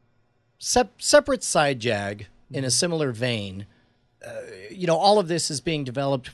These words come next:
for, um, virtualizing producers, right? So it's like you've got, uh, low fidelity A I,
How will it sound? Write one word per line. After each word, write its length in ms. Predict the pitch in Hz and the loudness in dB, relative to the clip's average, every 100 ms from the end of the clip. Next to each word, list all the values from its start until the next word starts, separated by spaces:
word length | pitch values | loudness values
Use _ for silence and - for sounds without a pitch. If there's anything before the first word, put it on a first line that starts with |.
| _ | _
for, 460 | - 151 135 131 127 | -4 0 2 2 0
um, 600 | - 127 113 110 107 95 - _ - - | -2 -4 -2 -4 -4 -8 -12 _ -20 -14
virtualizing 960 | 127 180 180 165 143 139 123 131 123 113 - | 0 0 2 2 2 2 0 -4 -4 -6 -6
producers, 640 | 147 131 117 - 80 - | -2 -2 -2 -4 -8 -10
right? 340 | 120 120 123 - | -4 -2 -2 -4
So 160 | 135 | -4
it's 140 | 120 127 | -4 -4
like 140 | 120 | -6
you've 120 | 117 | -4
got, 260 | 147 147 - | -2 -2 0
uh, 180 | 139 120 - - - | 0 -2 -6 -20 -14
low 240 | - 143 175 | -2 2 2
fidelity 920 | - 151 143 135 131 127 127 123 120 | 2 2 4 2 0 2 2 0 -2
A 200 | 147 143 | -2 0
I, 480 | 131 123 120 120 113 | 2 2 2 2 0